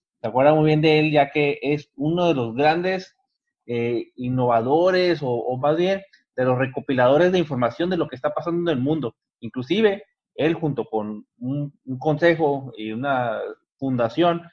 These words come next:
tienen un premio de diez millones de dólares a personas que logren grandes soluciones que pueden impactar a billones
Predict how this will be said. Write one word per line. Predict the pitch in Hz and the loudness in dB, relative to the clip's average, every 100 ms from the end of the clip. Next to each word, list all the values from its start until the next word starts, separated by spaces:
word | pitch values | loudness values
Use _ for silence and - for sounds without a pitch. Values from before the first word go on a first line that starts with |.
| _ _ | _ _
tienen | - 139 160 | -2 0 0
un | |
premio | 160 156 170 | 0 0 2
de | 143 | 0
diez | 110 127 175 190 | 0 0 0 0
millones | 196 165 170 165 | -2 0 0 0
de | |
dólares | 143 180 202 214 - _ _ _ | 0 2 0 -4 -10 _ _ _
a | 110 110 104 | 2 2 2
personas | - 104 - 143 202 247 247 - | -4 -10 -2 0 2 2 0 -2
que | 131 | -6
logren | 117 139 175 202 214 - _ _ | 0 4 4 2 -4 -8 _ _
grandes | 113 131 170 196 | -8 2 2 2
soluciones | 185 135 120 156 190 202 | -2 -4 -2 -2 -2 -2
que | 147 | -6
pueden | - 147 170 | -4 -2 -2
impactar | 165 117 143 160 - | -4 -2 0 -2 0
a | 123 110 | 0 0
billones | 117 110 110 147 180 208 214 | -6 -8 0 2 2 0 -6